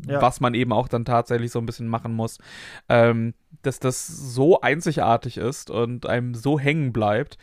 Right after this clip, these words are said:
Speaker 2: dass ich dann sage, es war trotzdem irgendwie wert, sich durch den Rest durchzuquälen und ich, ey, ich bin jemand, der, der, der ma-, also ich, ich hab mehrere Spiele wie Drakengard oder so, wo ich Stockholm-Syndrom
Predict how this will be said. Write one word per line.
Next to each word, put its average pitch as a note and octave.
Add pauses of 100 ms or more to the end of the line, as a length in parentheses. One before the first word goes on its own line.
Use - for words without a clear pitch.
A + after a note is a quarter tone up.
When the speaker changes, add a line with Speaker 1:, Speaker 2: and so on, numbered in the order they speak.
(320)
Speaker 2:
dass A#2+
ich B2+
dann A#2+
sage, B2+
es -
war C3
trotzdem C#3
irgendwie C3
wert, B2+
sich C3+
durch C3
den C3
Rest B2+
durchzuquälen B2
und A#2+
ich, -
ey, C3
ich B2+
bin B2
jemand, B2+
der, A#2+ (520)
der, C3+
der B2+
ma-, C3
also B2 (320)
ich, -
ich C3
hab C#3+
mehrere C#3
Spiele A#2
wie A2+
Drakengard A#2
oder A2+
so, G#2+
wo A2
ich -
Stockholm-Syndrom A2